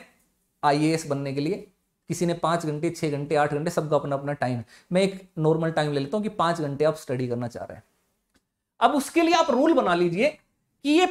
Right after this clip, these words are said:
पाँच घंटे तो मैं सिर्फ स्टडी करूंगा या करूंगी, इस टाइम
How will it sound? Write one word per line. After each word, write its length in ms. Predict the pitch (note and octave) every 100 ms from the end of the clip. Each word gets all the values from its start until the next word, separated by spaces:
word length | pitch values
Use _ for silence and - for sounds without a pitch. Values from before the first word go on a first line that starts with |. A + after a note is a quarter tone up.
| F4+
पाँच 300 | B3 D#4+ A#3
घंटे 340 | G3+ F#3 B3
तो 140 | B3 C4+
मैं 140 | C#4
सिर्फ 200 | C4 C#4
स्टडी 340 | - G#3 G#3+
करूंगा 340 | G#3 F3+ F#3 G3
या 100 | G3+
करूंगी, 320 | F#3 E3 A3
इस 280 | D4 C#4 -
टाइम 280 | A3 C#4